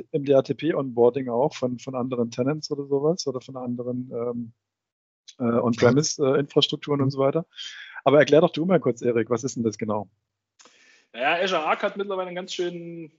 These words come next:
Speaker 2: ja, ein kleines Wachstum hingelegt. Grundsätzlich war die Idee ja, über Azure hinaus Ressourcen verwalten zu können. Ne? Also, wie ich heute im Azure-Portal meine V Ms verwalte und meine Kubernetes-Cluster und meine Datenbanken, hat Microsoft sich gesagt, „Na, wie,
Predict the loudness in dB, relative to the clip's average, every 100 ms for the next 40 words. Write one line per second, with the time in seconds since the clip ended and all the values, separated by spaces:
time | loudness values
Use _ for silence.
0 | -8 -6 -6 -8 -8 -6 -8 -8 -8 -6
1 | -4 -4 -4 -6 -4 -2 2 2 2 -2
2 | 0 0 -2 -8 -6 0 2 2 0 0
3 | -2 -2 0 2 2 2 2 0 -2 -2
4 | 0 0 -2 -6 -4 0 -2 -2 -4 -4
5 | -8 -14 -18 -18 -18 _ -10 -8 -4 -6
6 | -6 -14 -20 _ -4 4 6 6 -2 -2
7 | 0 0 0 0 0 0 -2 0 2 2
8 | 0 -2 0 0 0 -4 -6 -6 -4 -2
9 | -4 -6 -8 -8 -6 -8 -8 -6 -2 -2
10 | -2 -2 -4 -4 -4 -4 -4 -12 -20 -20
11 | -14 -4 -2 0 -2 -4 -6 -4 -4 -4
12 | -6 -8